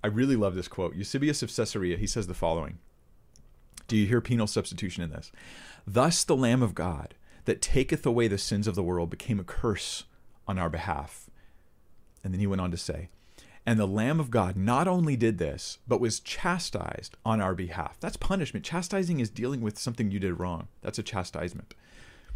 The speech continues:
And suffered a penalty he did not owe. There's the word penalty. He suffered, Jesus suffered a penalty he did not owe, but which we owed because of the multitude of our sins.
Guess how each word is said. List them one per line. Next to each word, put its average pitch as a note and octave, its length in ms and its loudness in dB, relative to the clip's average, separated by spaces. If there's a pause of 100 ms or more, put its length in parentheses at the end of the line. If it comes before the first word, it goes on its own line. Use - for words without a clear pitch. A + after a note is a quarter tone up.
(200)
And A#2+ 140 4
suffered D3+ 380 4
a B2 40 2
penalty G#2+ 920 2 (340)
he D#3+ 160 4
did D3+ 140 6
not C#3+ 240 0
owe. F#2 480 2
There's G3+ 280 2
the F#3 60 4
word F3 280 0
penalty. F2 440 -2
He C#3 140 2
suffered, E3 480 -2
Jesus B2 320 -2
suffered B2 300 -2
a G#2+ 80 0
penalty F3 680 -2
he C3+ 220 -2
did C3 120 2
not G#2+ 200 2
owe, E2+ 300 -2 (380)
but C#3 140 6
which C#3 240 0
we F3 320 0
owed G#2 460 0
because D3 280 0
of C#3 100 -2
the C3 100 0
multitude C3+ 640 0
of G2+ 80 -2
our F#2+ 120 -2
sins. F2+ 640 -6